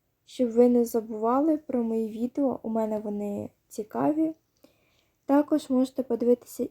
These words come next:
інші відео, що є на моєму каналі, їх є багато, і вони також дуже цікаві та розвиваючі. Ось так, чотири хвилини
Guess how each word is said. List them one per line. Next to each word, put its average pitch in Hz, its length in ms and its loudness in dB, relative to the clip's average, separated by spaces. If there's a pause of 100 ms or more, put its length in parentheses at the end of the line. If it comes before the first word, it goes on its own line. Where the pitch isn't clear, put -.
інші 247 440 0
відео, 226 520 -2
що - 240 -10
є 226 180 2
на 220 120 -2
моєму 214 420 -2
каналі, 262 540 0
їх 247 640 2
є 208 100 -2
багато, 208 760 -4 (800)
і 311 200 6
вони 254 340 2
також 254 520 -4
дуже 247 300 2
цікаві 311 840 2 (100)
та 269 160 2
розвиваючі. 214 960 -2 (1700)
Ось 277 280 2
так, 226 400 -4 (180)
чотири 247 480 2
хвилини 226 720 -4